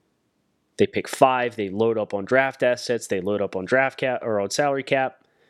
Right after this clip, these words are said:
They've now started to convert into spend with roster bonuses. Important note to make because it buys them flexibility in the long term. They're infusing talent under this roster now.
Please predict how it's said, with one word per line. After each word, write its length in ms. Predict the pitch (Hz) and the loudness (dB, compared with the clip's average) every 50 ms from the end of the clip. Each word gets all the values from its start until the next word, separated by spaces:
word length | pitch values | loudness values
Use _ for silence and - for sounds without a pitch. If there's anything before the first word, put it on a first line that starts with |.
| _ _ _ | _ _ _
They've 200 | - 123 123 110 | 6 6 6 6
now 200 | 117 123 120 120 | 0 0 0 0
started 340 | - - - 123 117 117 110 | 0 0 0 0 0 0 -4
to 80 | - - | -6 -10
convert 440 | - - 117 110 117 117 117 - - | -4 -4 0 0 0 0 0 -2 -4
into 300 | 127 120 117 - 120 113 | -4 -4 -2 -2 -2 0
spend 680 | - - - - - - 95 90 92 101 135 170 - - _ _ _ _ _ _ _ _ _ _ _ _ _ _ _ | 0 0 -2 -2 -2 -4 -4 -2 -2 -2 -2 -4 -4 -12 _ _ _ _ _ _ _ _ _ _ _ _ _ _ _
with 140 | 104 104 104 | -2 0 2
roster 420 | 113 117 123 147 147 - - 156 | 2 2 2 2 0 -2 -4 -4
bonuses. 760 | 139 127 123 120 120 120 117 - - 131 131 151 165 - - - _ _ _ _ _ _ | 0 0 0 0 0 -2 -2 -2 -2 -2 -4 -4 -6 -8 -10 -12 _ _ _ _ _ _
Important 460 | 113 110 - - 123 120 104 117 110 | -2 -2 2 0 0 0 0 -2 -2
note 220 | 104 101 101 98 - | -2 -2 -2 -2 -4
to 80 | - | -4
make 440 | 98 95 92 101 139 165 - - _ _ _ _ _ _ _ _ _ | -4 -2 -2 -4 -4 -6 -8 -18 _ _ _ _ _ _ _ _ _
because 320 | - 98 - 107 101 92 | -6 0 0 0 0 0
it 160 | 101 101 98 _ _ _ _ _ _ | -2 -4 -4 _ _ _ _ _ _
buys 360 | 110 101 101 107 117 123 120 | 0 2 2 4 4 0 -2
them 120 | - 120 113 | -4 -6 -6
flexibility 640 | - - 120 113 110 - - 107 113 104 104 101 | -4 0 0 0 0 -2 -2 -2 -2 0 0 -4
in 60 | 95 | -4
the 40 | 92 | -4
long 200 | 92 90 90 87 | -4 -6 -6 -8
term. 280 | - - 76 82 104 - _ _ _ _ _ _ _ _ _ _ _ _ _ _ _ _ _ _ _ _ _ _ _ _ _ _ _ _ _ _ _ _ _ | -8 -8 -8 -8 -10 -14 _ _ _ _ _ _ _ _ _ _ _ _ _ _ _ _ _ _ _ _ _ _ _ _ _ _ _ _ _ _ _ _ _
They're 160 | - 143 156 | 6 6 6
infusing 500 | 170 156 - - 180 190 190 156 170 165 | 6 0 -4 -2 0 0 0 0 0 -2
talent 380 | 156 - 170 156 151 147 139 127 | 0 0 0 2 2 0 0 -2
under 160 | 123 120 113 | -2 -2 -2
this 180 | 110 107 - - | -2 -4 0 0
roster 360 | 117 110 110 107 - - 107 | 2 2 2 -2 -4 -10 -12
now. 220 | 80 87 - - | -12 -12 -14 -14